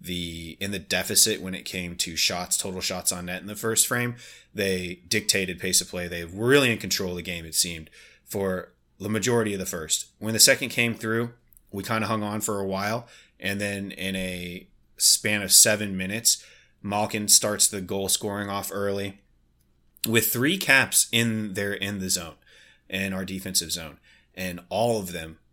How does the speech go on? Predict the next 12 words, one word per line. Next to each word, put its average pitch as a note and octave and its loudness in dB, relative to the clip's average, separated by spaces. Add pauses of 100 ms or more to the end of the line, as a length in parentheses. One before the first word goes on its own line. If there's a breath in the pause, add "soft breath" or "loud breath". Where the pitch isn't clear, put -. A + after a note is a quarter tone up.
were G2+ -6
trying G2+ 0
to F2 -6
push - 0
the F#2+ -4
puck. - -8 (200)
Now, G2 -4 (540)
Ovi A#2+ 0 (160)
was G#2+ 0
unable A2 2
to G2 -4
clear. A2 0